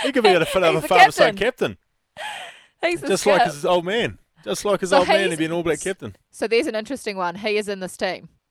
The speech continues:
Speaker 2: He is in this current squad made up
Speaker 1: Mm.
Speaker 2: of All Black World Cup players. I mean, he did end up over at, there at the World Cup, of
Speaker 1: Yes, he
Speaker 2: course.
Speaker 1: did.
Speaker 2: Um, after Moni Narawa got ruled out, go figure of all things. But so this camp that they're doing right now, Beav,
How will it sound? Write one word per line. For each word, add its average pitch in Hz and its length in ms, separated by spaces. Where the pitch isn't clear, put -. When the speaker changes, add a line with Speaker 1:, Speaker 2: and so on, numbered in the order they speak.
Speaker 2:
He 269 160
is 311 80
in 262 100
this 254 220
current 233 340
squad 175 460
made 101 220
up 220 100
Speaker 1:
Mm. - 60
Speaker 2:
of 110 140
All 214 180
Black 202 280
World 190 180
Cup 202 200
players. 170 420
I 233 60
mean, 247 160
he 262 80
did 247 180
end 220 200
up 170 160
over 170 220
at, - 140
there 165 140
at 151 100
the 170 80
World 156 200
Cup, 165 200
of 160 100
Speaker 1:
Yes, 127 100
he 185 60
Speaker 2:
course. 165 120
Speaker 1:
did. 117 200
Speaker 2:
Um, 170 180
after 185 380
Moni 202 300
Narawa 180 400
got 175 180
ruled 170 220
out, 165 240
go 185 100
figure 175 320
of 160 80
all 165 140
things. 170 320
But 269 260
so 285 160
this 320 220
camp 269 240
that 240 140
they're 214 120
doing 202 280
right 180 180
now, 170 160
Beav, 156 320